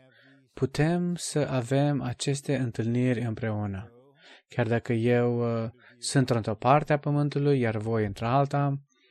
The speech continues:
și, uh, mesajele sunt, uh, preînregistrate, credem totuși și știm din experiență faptul că Dumnezeul nostru credincios va curge și ne va lumina,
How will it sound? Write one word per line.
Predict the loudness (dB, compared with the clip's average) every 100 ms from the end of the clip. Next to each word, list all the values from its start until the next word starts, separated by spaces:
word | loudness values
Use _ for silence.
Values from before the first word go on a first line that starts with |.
| -20 _ -20 -20 _ _ _
și, | -6 -2 2 2 4 2 0
uh, | 2 2 0 -2 -8 _ _ _ _ _ -4
mesajele | -2 2 4 4 2 2
sunt, | 0 0 2 2 4
uh, | 4 4 2 0
preînregistrate, | 2 4 4 4 4 6 4 0 -6 -2 2 2 0 -4 -4 -4 -6 -12 -20 -20 -20 -20 -20 _ _ _ _ _ -20 -20 -18 -8
credem | 0 2 4 2 -2
totuși | -2 -4 -2 0 0 0
și | -2
știm | -2 0 2
din | 4 2
experiență | 0 2 2 4 2 0 -2 -4 -2 -4 -6 -12 -20 -20 _ -20 _ _ -8
faptul | -2 -2 0 -2
că | 4 4 4
Dumnezeul | 6 6 6 6 4 4
nostru | 2 0 -2
credincios | 0 0 2 0 0 2 0 -4
va | -4 -4
curge | -2 2 2 2 2 0
și | 2
ne | 0
va | 2 2
lumina, | 2 0 0 0 0